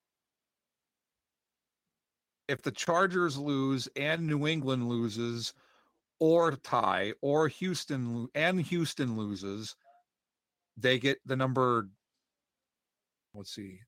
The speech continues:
that's the third scenario. Oh, for home field advantage. So the Chargers lose, the, the, the Patriots lose, and the Texans lose,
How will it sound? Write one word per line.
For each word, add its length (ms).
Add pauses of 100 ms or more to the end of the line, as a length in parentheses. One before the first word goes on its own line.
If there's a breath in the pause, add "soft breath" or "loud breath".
(160)
that's 160
the 220
third 240
scenario. 720 (680)
Oh, 240
for 120
home 180
field 280
advantage. 540 (360)
So 120
the 100
Chargers 500
lose, 420
the, 320 (100)
the, 140 (220)
the 80
Patriots 580
lose, 640 (500)
and 480 (300)
the 80
Texans 560
lose, 480